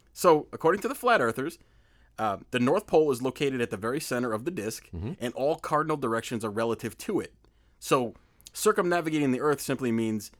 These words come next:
Speaker 1: you make a complete circle around the center of the disk and following the directions of the compass. So every, it's always pointing to the middle.
Speaker 2: I see.
Speaker 1: Does that make sense? So you would ask yourself,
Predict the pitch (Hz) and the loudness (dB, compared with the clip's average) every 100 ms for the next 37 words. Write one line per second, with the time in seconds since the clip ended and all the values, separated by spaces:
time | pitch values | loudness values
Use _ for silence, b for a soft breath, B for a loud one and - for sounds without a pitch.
0 | - 131 143 123 - 117 143 - - 226 | -2 2 2 0 -8 -4 -4 -2 4 4
1 | 233 131 113 113 107 - 180 202 123 104 | 4 0 0 -2 -2 -2 -2 0 -2 -4
2 | 95 98 98 - 104 - 113 117 113 110 | -6 -6 -8 -12 -10 -6 -4 -2 -2 -4
3 | 101 107 120 - 120 104 98 - 151 131 | -4 -2 -2 -2 -6 -6 -8 -4 -4 -4
4 | 82 110 107 123 113 135 120 - 135 117 | -6 -6 -6 -6 -4 -4 -4 -4 -4 -4
5 | 104 110 104 110 98 - _ _ - 104 | -6 -8 -4 -4 -4 -10 _ _ -6 -6
6 | - 131 135 123 143 - b b b b | -2 -2 -2 -2 -6 -6 b b b b
7 | b - 151 120 b b b b b 131 | b 2 4 4 b b b b b 2
8 | 147 147 147 143 - 127 120 | 4 4 2 -2 0 0 -2